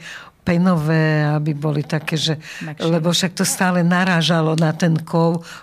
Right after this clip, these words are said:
Speaker 1: Chudák
Speaker 2: Rozumiem.
Speaker 1: bol zúfalý,
Speaker 2: Muselo to
Speaker 1: hlava ho
Speaker 2: bolieť.
Speaker 1: presne stále ho hlava
Speaker 2: Mhm.
Speaker 1: bolela.
Speaker 2: Mhm.
Speaker 1: Nevedeli sme z čoho. Takže skús, e, tak ukázať, že aké máme možnosti my, čo veríme v tomu, že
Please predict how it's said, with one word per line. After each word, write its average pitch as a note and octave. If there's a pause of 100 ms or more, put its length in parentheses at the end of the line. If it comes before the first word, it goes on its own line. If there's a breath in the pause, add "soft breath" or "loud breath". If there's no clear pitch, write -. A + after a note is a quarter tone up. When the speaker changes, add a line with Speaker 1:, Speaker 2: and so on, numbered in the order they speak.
Speaker 1:
Chudák E3+
Speaker 2:
Rozumiem. D3+
Speaker 1:
bol F3
zúfalý, D#3+
Speaker 2:
Muselo D#3+
to E3
Speaker 1:
hlava F3+
ho F3+
Speaker 2:
bolieť. E3+
Speaker 1:
presne G#3
stále E3+
ho E3
hlava E3
Speaker 2:
Mhm. E3
Speaker 1:
bolela. D#3+
Speaker 2:
Mhm. F#3+
Speaker 1:
Nevedeli F3
sme E3
z D#3+ (100)
čoho. E3+ (600 loud breath)
Takže F3+
skús, -
e, G3 (880)
tak D#3
ukázať, D#3
že D3+ (640 loud breath)
aké G#3
máme A#3
možnosti A3+
my, F#3
čo F3+
veríme F3
v -
tomu, E3
že D#3